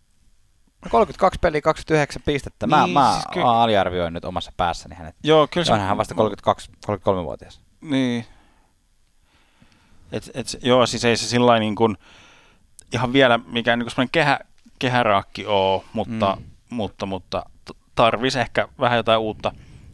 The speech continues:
Speaker 2: Tai en mä, en mä tiedä, siis mielellähän mä nyt näen sen tuolla, mutta toi on nyt jotenkin junnannut toi Philadelphiankin tilanne niin kuin, niin jotenkin paikallaan, että se olisi semmoinen kunnon, kunnon ravistelu, jos Siru sieltä nyt tähän,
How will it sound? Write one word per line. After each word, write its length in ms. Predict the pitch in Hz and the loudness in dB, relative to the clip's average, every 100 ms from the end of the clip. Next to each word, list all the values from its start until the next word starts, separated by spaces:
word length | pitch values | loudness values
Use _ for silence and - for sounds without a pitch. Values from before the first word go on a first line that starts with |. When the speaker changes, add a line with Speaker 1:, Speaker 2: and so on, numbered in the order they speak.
| - _ - | -20 _ -10
Speaker 2:
Tai 140 | 101 | -4
en 80 | 170 | -2
mä, 120 | 202 | 0
en 160 | - 233 | 0 0
mä 120 | 233 | 2
tiedä, 180 | 139 123 | 2 2
siis 240 | - - | -2 0
mielellähän 460 | 180 175 151 151 165 | 4 6 4 4 2
mä 100 | 160 | 0
nyt 120 | 143 | 2
näen 280 | 151 143 123 | 2 4 2
sen 140 | 110 | 2
tuolla, 200 | 110 107 | 2 2
mutta 220 | 107 127 | 0 -2
toi 160 | 131 127 | 0 0
on 60 | |
nyt 120 | 160 156 | 0 -4
jotenkin 240 | 143 127 | -2 0
junnannut 460 | 131 127 117 107 - | 2 2 2 0 -2
toi 160 | 110 104 | 0 2
Philadelphiankin 640 | 117 104 101 - 98 98 - | 2 2 0 -4 -6 -6 -4
tilanne 340 | 95 92 92 | -2 -2 -4
niin 160 | 92 90 | -6 -10
kuin, 100 | - - | -14 -10
niin 200 | 95 92 | -8 -6
jotenkin 300 | 87 98 - - - - - - - _ _ | -8 -10 -12 -16 -20 -20 -20 -20 -20 _ _
paikallaan, 500 | - 98 92 92 85 | 2 2 2 0 -2
että 180 | 95 104 | -6 -4
se 100 | 107 | 0
olisi 160 | 98 - | 0 0
semmoinen 260 | 139 113 | -2 -4
kunnon, 380 | 101 107 92 87 - _ _ _ - | -2 -4 -4 -8 -14 _ _ _ -6
kunnon 360 | 123 117 101 - _ _ - - | -2 -2 -2 -8 _ _ -12 -4
ravistelu, 840 | 120 127 113 101 - - 85 87 | 2 4 4 -2 -2 -4 -6 -6
jos 220 | 92 - | -6 -2
Siru 340 | 110 101 90 82 | 0 0 -2 -4
sieltä 320 | 87 85 90 | -4 -4 -6
nyt 220 | 85 - - - - - - - - - - - - _ _ - - - - - | -8 -14 -20 -20 -20 -20 -20 -20 -20 -20 -20 -20 -20 _ _ -20 -20 -20 -20 -2
tähän, 300 | 104 - 98 | -2 0 -4